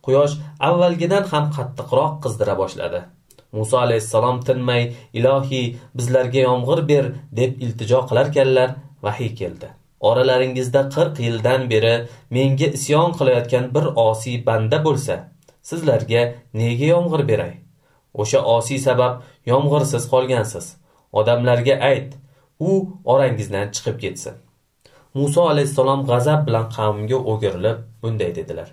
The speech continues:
"Ey qirq yildan beri Alloh taologa isyon qilayotgan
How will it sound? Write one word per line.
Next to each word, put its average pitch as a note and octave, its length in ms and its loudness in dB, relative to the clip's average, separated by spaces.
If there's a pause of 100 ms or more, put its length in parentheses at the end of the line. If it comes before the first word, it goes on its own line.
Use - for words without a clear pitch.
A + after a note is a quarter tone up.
(480)
"Ey C#3 180 4 (200)
qirq F3+ 240 0
yildan B2+ 420 2 (100)
beri A#2 240 4 (400)
Alloh D3 460 2
taologa B2+ 500 2 (120)
isyon D#3 400 2
qilayotgan A2+ 480 2